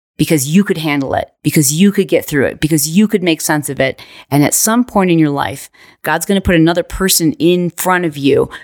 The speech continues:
who you realize, "Whoa, I can help this person.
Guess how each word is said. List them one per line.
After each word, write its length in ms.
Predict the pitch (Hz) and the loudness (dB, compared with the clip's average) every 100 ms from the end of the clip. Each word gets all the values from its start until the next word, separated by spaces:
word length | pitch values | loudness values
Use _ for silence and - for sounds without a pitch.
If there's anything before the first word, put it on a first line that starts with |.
| - | -4
who 120 | 175 | 0
you 180 | 165 160 | 2 2
realize, 520 | 175 180 156 143 - - | 2 0 0 -2 -6 -8
"Whoa, 540 | 127 139 - - 123 _ _ _ _ _ _ _ _ | -2 0 0 -2 -8 _ _ _ _ _ _ _ _
I 100 | - | -4
can 160 | 147 143 | 0 0
help 220 | 143 - | 0 -2
this 160 | - - | -2 -4
person. 500 | - 156 - - | -4 -4 -4 -4